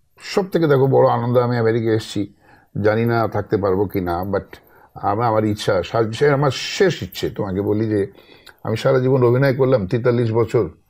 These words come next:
with eight hundred movies, আটশো ছবি আমি হয়ে গেল আমার। তো আমার সেই সময় এখন এখানে একটা আসার সুযোগ হলো। এখন আমার খুব বড় একটা ইচ্ছে যে একটি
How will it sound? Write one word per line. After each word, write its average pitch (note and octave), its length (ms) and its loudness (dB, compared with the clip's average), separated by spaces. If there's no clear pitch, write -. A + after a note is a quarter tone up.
with G2 200 -2
eight A#2+ 160 0
hundred A2 400 -2
movies, F2+ 320 -4
আটশো G#2 480 -4
ছবি G#2 300 0
আমি E2+ 300 -6
হয়ে G2 220 2
গেল F2 220 0
আমার। D#2+ 180 -6
তো - 60 -4
আমার C3 380 0
সেই C3+ 220 0
সময় C3+ 320 0
এখন A#2 240 -2
এখানে A#2 340 -2
একটা G#2 420 -2
আসার G2+ 280 -2
সুযোগ G2 380 0
হলো। E2+ 260 -2
এখন C3+ 280 -2
আমার D#3 200 -2
খুব A#2+ 180 -4
বড় A2+ 400 4
একটা - 200 0
ইচ্ছে F2+ 360 -4
যে F2+ 480 0
একটি A3+ 560 0